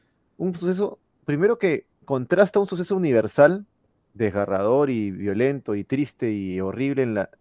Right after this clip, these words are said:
en la, en la universalidad, lo, lo contrasta con un evento particular y, y un evento que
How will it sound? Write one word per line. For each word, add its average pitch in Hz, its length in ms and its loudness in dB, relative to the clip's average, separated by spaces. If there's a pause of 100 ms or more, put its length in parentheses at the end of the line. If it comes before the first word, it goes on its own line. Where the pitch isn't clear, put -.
en 107 180 -2
la, 95 240 -4
en 101 120 -4
la 101 100 -6
universalidad, 101 720 -2
lo, 110 580 -4 (460)
lo 120 160 -4
contrasta 151 500 0
con 131 280 -2
un 160 240 -2
evento 151 420 2
particular 127 920 2 (920)
y, 113 800 -2 (300)
y 135 40 -4
un 139 160 -2
evento 160 440 0
que 107 720 -2